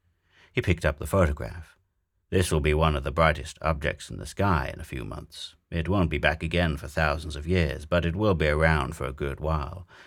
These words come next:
We've just discovered it, and it's our privilege to call it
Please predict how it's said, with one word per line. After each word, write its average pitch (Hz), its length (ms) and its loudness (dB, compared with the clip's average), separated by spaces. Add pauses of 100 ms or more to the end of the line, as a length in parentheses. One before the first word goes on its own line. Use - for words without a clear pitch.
(120)
We've 76 240 -2
just 73 260 -4
discovered 73 480 -2
it, - 320 -16
and 78 160 -2
it's 73 160 -4
our 78 120 2
privilege 80 520 0
to - 60 -12
call 80 300 2
it - 240 -4